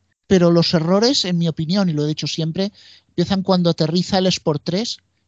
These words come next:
que es un canal que yo creo que no tenía que haber existido, y, y arrinconar el canal cultural, el treinta y tres, a las noches, porque en, en una comunidad como Cataluña, quitar de tu parrilla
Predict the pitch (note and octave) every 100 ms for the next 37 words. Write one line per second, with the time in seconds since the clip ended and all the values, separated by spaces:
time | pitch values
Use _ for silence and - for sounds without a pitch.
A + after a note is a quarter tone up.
0 | - E3 F3 F3+ F3+ E3+ D3 D#3 E3+ E3+
1 | F3 E3 E3 D#3+ D3+ - C#3+ D3 C#3 -
2 | B2 - D#3 G3 B3+ _ _ _ _ _
3 | F#3 F#3+ F#3+ F3+ F3 F#3 F3 D#3+ E3+ G#3+
4 | C4+ _ E3+ E3 D3+ D#3+ F#3 F#3+ G3 F3+
5 | F3 F3+ G3+ A#3+ F3 D#3+ F3 D#3+ D3 D#3+
6 | F#3+ B3 - _ _ _ _ F#3 F3+ D#3+
7 | F3 G#3 A#3+ - C3+ - D3 - D3 C#3
8 | - _ _ _ _ D#3+ D#3+ D3+ D3 _
9 | F3+ F3+ F3+ A3 C#4+ D4 C4 A3+ A3+ A#3
10 | - G#3+ G3+ G3+ F3+ A3 F#3 G2+ - _
11 | _ _ _ _ _ - F#3 G#3 A#3+ C4+
12 | C4 G#3 G#3 G3 A#3+ E3+ C3+